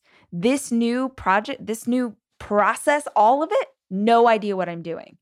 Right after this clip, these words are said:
And the fear of that is excitement in my belly that makes me pumped to get in another room and try a new thing. So, yeah,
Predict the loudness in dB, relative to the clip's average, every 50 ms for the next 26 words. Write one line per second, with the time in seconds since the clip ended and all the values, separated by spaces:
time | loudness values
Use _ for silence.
0 | _ _ _ _ _ -20 -12 _ -2 0 2 2 0 -2 -6 _ _ -2 0 0
1 | 2 2 2 2 2 2 0 -2 0 0 -2 -2 0 0 0 0 0 -6 -8 -8
2 | -12 -18 -12 -6 -4 -2 -2 -2 -2 -4 -6 -6 -6 -6 -8 -8 -6 -4 -4 -2
3 | -2 -4 -4 0 2 2 2 4 2 0 -2 -2 -6 -10 _ -20 -20 _ _ -2
4 | 2 2 2 2 2 2 0 0 -2 -6 -6 -6 -6 -6 -6 -6 -4 -4 -4 -4
5 | -4 _ -4 -4 -4 -2 0 0 0 0 0 -2 -2 0 0 0 0 -2 0 0
6 | 0 0 -2 -4 -6 -4 -4 -2 -2 0 0 -2 -4 -6 -6 -8 -8 -8 -8 -10
7 | -14 _ _ _ _ _ _ _ _ _ _ _ _ _ _ _ _ _ _ _
8 | _ _ _ _ -14 -4 0 2 4 4 4 0 -2 _ _ _ _ _ _ _
9 | _ _ _ _ _ _ _ _ _ _ _ _ _ _ -8 -4 -2 -2 -2 0
10 | 0 -2